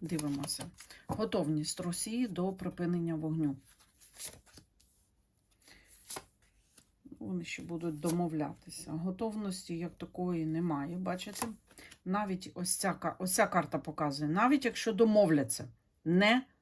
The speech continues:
стріляти, не, ем, тобто не палити і тому подібне, тобто не гатити і не запускати, все рівно щось буде.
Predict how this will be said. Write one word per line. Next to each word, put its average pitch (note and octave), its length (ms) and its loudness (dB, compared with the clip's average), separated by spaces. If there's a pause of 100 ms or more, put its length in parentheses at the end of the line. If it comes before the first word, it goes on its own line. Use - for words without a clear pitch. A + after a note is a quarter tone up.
(240)
стріляти, F3 760 4 (460)
не, F#3+ 560 2
ем, E3 560 2
тобто E3+ 420 0
не F3 180 4
палити F#3 500 2
і D3+ 80 2
тому D#3+ 260 -2
подібне, D3 580 -2
тобто D3 340 -4
не E3 160 2
гатити D#3+ 640 -2
і C#3+ 120 -2
не D3 440 0
запускати, D3+ 680 -4
все - 260 0
рівно B3 300 4
щось F#3 300 0
буде. D3+ 340 -4